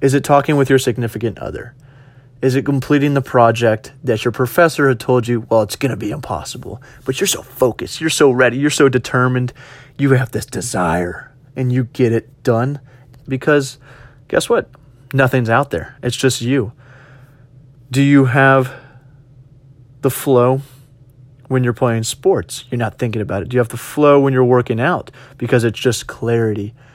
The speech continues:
Where do you have your flow? Because if you have that there, I can tell you that is probably when you are most happy. I have my flow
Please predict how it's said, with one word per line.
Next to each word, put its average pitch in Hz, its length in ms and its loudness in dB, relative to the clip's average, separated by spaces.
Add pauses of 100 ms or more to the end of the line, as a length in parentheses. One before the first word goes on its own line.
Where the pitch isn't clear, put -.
(140)
Where 180 300 4
do 180 80 -4
you 170 80 2
have 139 220 4
your 127 100 2
flow? - 540 -4 (560)
Because 131 280 0
if 120 80 -6
you 135 100 0
have 135 260 2
that 175 220 2
there, 185 280 -2 (920)
I 156 100 2
can 180 160 0
tell 185 180 4
you 170 120 4
that 110 200 4
is 104 80 -4
probably 123 400 2
when 113 200 0
you 110 120 -2
are 104 60 -2
most 101 300 -8
happy. - 460 -6 (260)
I 151 140 2
have 170 180 4
my 131 200 4
flow 90 400 -8